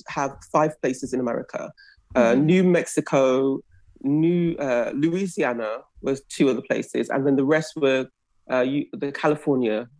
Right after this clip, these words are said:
Speaker 1: uh, college system, so U C
Speaker 2: Mm-hmm.
Speaker 1: schools in California.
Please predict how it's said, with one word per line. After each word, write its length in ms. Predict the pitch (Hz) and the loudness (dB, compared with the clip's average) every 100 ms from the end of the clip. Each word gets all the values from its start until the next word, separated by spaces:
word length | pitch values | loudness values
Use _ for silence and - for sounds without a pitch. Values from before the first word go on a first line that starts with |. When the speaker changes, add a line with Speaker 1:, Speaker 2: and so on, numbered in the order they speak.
| _ - | _ -10
Speaker 1:
uh, 280 | 110 - - - | -8 -8 -10 0
college 240 | 139 110 | 2 2
system, 380 | - - - - | -2 -6 -4 -4
so 120 | - | 2
U 180 | 131 135 | 2 2
C 140 | - 190 | 0 0
Speaker 2:
Mm-hmm. 160 | 123 | 0
Speaker 1:
schools 380 | - - 110 - | 0 0 -2 0
in 100 | 120 | -2
California. 600 | 120 117 - - 92 - | 0 -2 -2 -2 0 -2